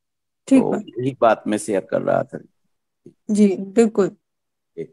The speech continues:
Speaker 2: जी।
Speaker 1: जैसे जैसे हम इसके बारे में और चिंतन करते हैं, वैसे वैसे हमें और और दिखाई देने लगता है। ठीक
Speaker 2: जी,
Speaker 1: बात।
Speaker 2: जी, जी, जी, दीदी। जैसे
Speaker 1: जी।
Speaker 2: अगर, अ, नेचर में भी देखें अपन, है ना,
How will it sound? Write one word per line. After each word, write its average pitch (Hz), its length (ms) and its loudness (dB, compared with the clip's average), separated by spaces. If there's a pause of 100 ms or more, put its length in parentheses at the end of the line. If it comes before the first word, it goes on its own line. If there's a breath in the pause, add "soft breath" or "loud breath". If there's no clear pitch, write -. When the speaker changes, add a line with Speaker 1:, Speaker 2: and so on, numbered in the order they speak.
(120)
Speaker 2:
जी। 107 200 -4
Speaker 1:
जैसे 247 280 2
जैसे - 400 0
हम 277 140 8
इसके 254 240 4
बारे 233 300 6
में 254 180 6
और 233 220 6
चिंतन 254 460 2
करते 233 320 0
हैं, 269 80 0
वैसे 247 320 -2
वैसे 247 280 -2
हमें 226 240 -2
और 214 200 0
और 226 120 0
दिखाई 214 400 -2
देने 185 320 -2
लगता - 280 -14
है। 180 120 -14 (240)
ठीक 247 140 -4
Speaker 2:
जी, 220 60 -4
Speaker 1:
बात। 233 140 -12
Speaker 2:
जी, 131 280 6
जी, - 240 -4 (100)
जी, 127 200 8
दीदी। - 360 -2 (360)
जैसे 139 160 6
Speaker 1:
जी। 196 80 6
Speaker 2:
अगर, 175 460 6
अ, 131 140 8
नेचर 156 460 6
में 175 200 4
भी 185 140 8
देखें 135 420 6
अपन, 98 340 -6 (340)
है - 60 -20
ना, - 220 -20